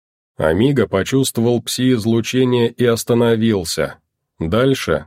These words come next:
защищенный сферой, Кишлак двигался один. Он нашел профессора на окраине леса. Тот стоял неподвижно, как статуя, голова спрятана под капюшон и направлена в сторону развалин.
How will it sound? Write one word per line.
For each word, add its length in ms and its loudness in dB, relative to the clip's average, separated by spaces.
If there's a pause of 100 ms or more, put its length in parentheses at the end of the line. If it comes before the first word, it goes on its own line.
защищенный 800 0
сферой, 640 -2 (320)
Кишлак 600 -2
двигался 840 0
один. 520 -2 (580)
Он 140 0
нашел 360 2
профессора 640 0
на 200 2
окраине 560 2
леса. 640 0 (420)
Тот 240 0
стоял 500 0
неподвижно, 720 0
как 220 -2
статуя, 720 -2 (200)
голова 540 0
спрятана 640 0
под 180 -2
капюшон 680 -2 (240)
и 100 2
направлена 680 0
в 60 -8
сторону 440 0
развалин. 720 -2